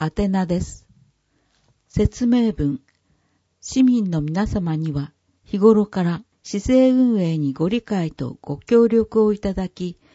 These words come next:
誠にありがとうございます。柏崎市は、市民の皆様の声が生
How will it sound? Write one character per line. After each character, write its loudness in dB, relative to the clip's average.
誠 0
に 0
あ -2
り -2
が -2
と -4
う -6
ご -6
ざ -2
い 0
ま -2
す。 -16
柏 -4
崎 -8
市 -8
は、 -4
市 0
民 4
の -2
皆 -2
様 0
の -2
声 -4
が -8
生 -20